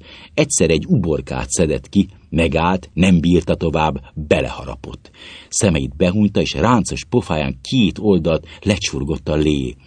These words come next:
Mintha zöld könnyek zuhogtak volna. Ádám csutkája ráncosan mozgott, míg gyötrődve lenyelte. Mintha a szívemből szakadt volna fel, úgy szökött szemeimbe a rettenetes szánalom.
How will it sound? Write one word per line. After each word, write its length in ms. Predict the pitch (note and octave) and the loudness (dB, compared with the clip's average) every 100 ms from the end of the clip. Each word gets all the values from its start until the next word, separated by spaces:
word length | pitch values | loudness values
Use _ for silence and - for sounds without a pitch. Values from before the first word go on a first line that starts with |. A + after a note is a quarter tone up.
| - - - | -20 -12 2
Mintha 280 | A2 G#2 F#3 | 4 4 0
zöld 500 | - G3+ G#3+ - - | 4 4 4 0 0
könnyek 400 | G#2 E2 C2 B1+ | 2 4 0 -4
zuhogtak 540 | C2+ B1+ C2 - C2 | -6 -6 -8 -10 -8
volna. 280 | D2 C#2+ C#2 - - | -4 -4 -6 -10 -10
Ádám 420 | - C#3 B2 C#2+ | 0 2 4 0
csutkája 500 | - - F2 E2 E2+ E2+ - | -2 -4 -2 0 0 0 0
ráncosan 800 | G2 A#2+ G#2 - - C2 B1 A#1+ | 2 4 2 0 -6 -6 -8 -6
mozgott, 640 | B1+ C2 D2 A#2+ - - | -6 -4 2 2 0 -16
míg 160 | - E2 | -6 0
gyötrődve 640 | F2+ G2+ - C#2 C2 D#2 - | 2 2 0 -4 0 -2 -2
lenyelte. 680 | D2 C#2+ C2 A#1 A1+ - C2 - - - | -6 -4 -4 -6 -10 -10 -12 -14 -20 0
Mintha 220 | G#2+ G2+ | 2 2
a 40 | F#2 | 0
szívemből 640 | - - D#3 F2 C#2+ D2 | -2 -2 0 0 0 0
szakadt 320 | - G#2 D#2+ | 0 0 -2
volna 220 | D2+ C#2+ B1+ | -4 -6 0
fel, 220 | F2+ E2+ - - | 0 0 -2 -4
úgy 200 | E3 A#2+ | -2 0
szökött 360 | - - F2+ | 0 0 -2
szemeimbe 580 | - - F2+ D2+ D2 - - - | -4 0 0 0 0 -2 -2 -12
a 100 | - | -2
rettenetes 640 | G2+ F#2+ - C#2+ C#2 - - | 0 0 -6 -6 -6 -6 -4
szánalom. 760 | - F#2 D2 C#2 A#1+ C2+ C#2 | -2 0 -2 -2 -6 -6 -8